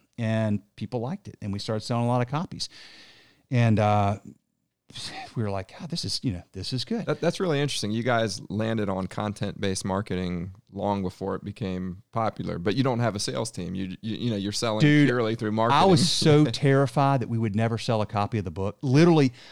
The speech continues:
Speaker 1: I transcribed the entire thing myself. I sat in my office for eight hours a day for, like, three or four months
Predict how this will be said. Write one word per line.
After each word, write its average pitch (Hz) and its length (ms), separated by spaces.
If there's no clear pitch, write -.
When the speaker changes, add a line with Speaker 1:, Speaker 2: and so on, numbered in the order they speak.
Speaker 1:
I 135 80
transcribed 135 880
the 113 100
entire 127 600
thing 113 500
myself. - 380
I 131 80
sat 170 400
in - 40
my 139 100
office 113 460
for 92 200
eight 123 160
hours 135 260
a 113 60
day 104 240
for, 98 160
like, 87 140
three 123 240
or 120 60
four 110 240
months 92 400